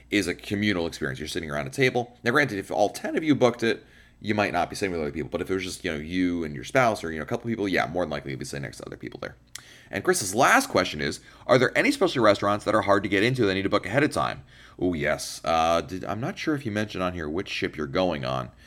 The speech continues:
but definitely Izumi Hibachi is the hardest reservation to get.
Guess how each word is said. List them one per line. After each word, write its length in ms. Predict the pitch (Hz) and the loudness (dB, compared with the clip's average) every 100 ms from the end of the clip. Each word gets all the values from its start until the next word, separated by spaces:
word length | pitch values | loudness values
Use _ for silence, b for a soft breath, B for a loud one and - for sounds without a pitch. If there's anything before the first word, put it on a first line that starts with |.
| b b | b b
but 200 | 101 92 | 0 4
definitely 380 | 131 156 147 95 | 4 4 2 0
Izumi 400 | 98 98 156 175 | 0 0 0 0
Hibachi 640 | 143 98 101 107 127 120 - _ - | 2 4 4 4 -2 -4 -8 _ -2
is 300 | 107 85 78 | -2 -2 -2
the 200 | 127 139 | 0 0
hardest 420 | 107 107 104 104 | 2 2 2 2
reservation 640 | 95 87 85 85 85 - 71 | -2 -2 0 0 -2 -4 -8
to 40 | |
get. 460 | 67 67 95 101 | -4 4 4 4